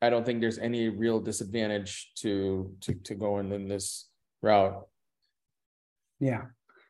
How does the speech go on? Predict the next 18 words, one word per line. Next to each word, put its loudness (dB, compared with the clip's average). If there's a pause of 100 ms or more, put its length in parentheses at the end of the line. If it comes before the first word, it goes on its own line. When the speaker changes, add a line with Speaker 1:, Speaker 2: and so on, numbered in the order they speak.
(300)
Speaker 2:
Tell 10
us 6
a 8
one 8
horror 8
story. 4 (220)
People 6
don't 4
want 2
to 0
let -2
you -4
go. -6 (520)
Tell 8
us 4
one 6
horror 8
story. 0